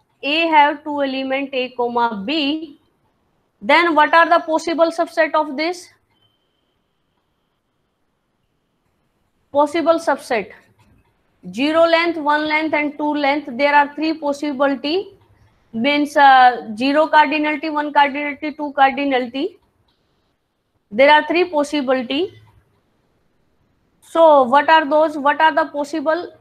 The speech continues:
uh, subset of this? Phi A, B and A comma B. These are the subset of, uh,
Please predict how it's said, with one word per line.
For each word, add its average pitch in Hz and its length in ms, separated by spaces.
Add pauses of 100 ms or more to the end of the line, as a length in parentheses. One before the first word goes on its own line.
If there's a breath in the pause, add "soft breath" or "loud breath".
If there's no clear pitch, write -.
(180)
uh, 254 180
subset 294 460
of 285 180
this? 294 260 (200)
Phi 285 400 (840)
A, 285 500 (1000)
B 285 560 (2000)
and 277 260 (200)
A 339 260
comma 269 520
B. 277 440 (640)
These 262 300
are 285 180
the 285 80
subset 285 760 (340)
of, 254 380
uh, 226 520